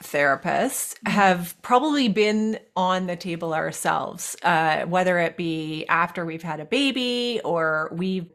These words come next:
Speaker 1: gone through some pelvic pain, which are more typical reasons we would see a pelvic P T.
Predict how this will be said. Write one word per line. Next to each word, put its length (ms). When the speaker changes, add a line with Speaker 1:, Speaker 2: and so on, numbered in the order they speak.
Speaker 1:
gone 300
through 380
some 160
pelvic 460
pain, 420
which 180
are 120
more 260
typical 640
reasons 400
we 140
would 160
see 100
a 60
pelvic 400
P 160
T. 380